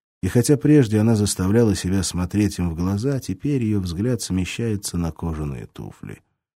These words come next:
Ходжес не удивлён, что поначалу принял её за подростка, потому что во многом она и есть подросток. Её развитие замедлили неуверенность в себе и необходимость сохранять равновесие —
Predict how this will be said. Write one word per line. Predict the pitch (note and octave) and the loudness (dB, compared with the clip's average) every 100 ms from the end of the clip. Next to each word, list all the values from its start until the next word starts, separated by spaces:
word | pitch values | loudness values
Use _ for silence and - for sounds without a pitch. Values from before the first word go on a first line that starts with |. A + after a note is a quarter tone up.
| _ _ _ | _ _ _
Ходжес | C3 G2+ G2 - | -2 0 0 0
не | G2+ | 0
удивлён, | G2+ G#2 A#2 C#3 A#2 | 2 2 2 2 0
что | D2 - | -2 -10
поначалу | - D2 C#2+ G2+ G#2+ E2+ | -10 -8 -6 -2 -2 -2
принял | E2 F#2+ F2+ E2 | -2 0 0 -2
её | E2+ E2 | -2 -4
за | D#2 | -6
подростка, | E2 F2+ G#2+ C#2+ - - A#1 _ _ _ _ | -6 -6 -6 -6 -10 -14 -16 _ _ _ _
потому | - G#2+ B2+ | -2 2 2
что | - B2 | 2 2
во | C3 | 4
многом | C#3 D3+ C3+ B2+ | 4 2 2 2
она | C3 C3 | 2 0
и | C3 | 0
есть | C#3 C3 - | -2 -4 -8
подросток. | E2+ D2 - - - - - _ _ | -10 -8 -10 -12 -16 -20 -20 _ _
Её | - F2 F#2+ | -4 0 2
развитие | F2+ F2+ A#2+ - F#2 | 2 2 0 0 -2
замедлили | E2+ F#2+ A2 A2+ F2+ F2+ | 0 0 2 0 0 -2
неуверенность | E2+ F2+ F2+ G2+ F#2+ F2 D#2+ - | 0 0 2 0 0 -2 -4 -8
в | - | -8
себе | G2 F#2+ C3+ A#2 | -6 -4 -2 -2
и | |
необходимость | F2+ E2+ C#2+ F#2 G#2 G#2+ G2 - | -2 -4 -4 -4 -2 -2 -2 -6
сохранять | - - E2+ F2 G2+ - | -10 -6 -4 -2 -2 -4
равновесие — | E2+ E2 E2 F2 A2+ - F2 C2+ | -4 -4 -4 -4 -6 -6 -8 -8